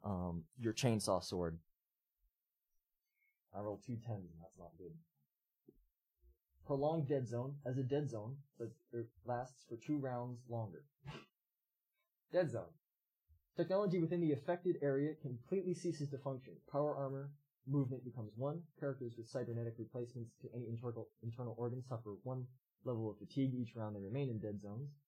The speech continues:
Melee weapons with technological components, uh, such as power swords, function as primitive weapons of the same type. Lasts one D five rounds. One round.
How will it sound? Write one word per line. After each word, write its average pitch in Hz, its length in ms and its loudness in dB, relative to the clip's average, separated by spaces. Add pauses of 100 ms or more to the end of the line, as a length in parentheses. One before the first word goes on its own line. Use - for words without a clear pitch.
(240)
Melee 147 260 6
weapons 135 360 2
with 113 160 -4
technological 123 600 -2
components, 120 500 -6 (280)
uh, 107 60 -14 (220)
such 120 100 -8
as 90 140 -10
power 120 180 2
swords, 117 320 -2
function 117 280 -4
as 98 60 -10
primitive 123 300 -4
weapons 107 300 -6
of - 80 -18
the - 60 -18
same 104 280 -8
type. 90 180 -8 (420)
Lasts 92 280 0
one 90 120 -2
D - 100 -12
five - 160 -10
rounds. 110 380 4 (1500)
One 110 160 6
round. - 140 -2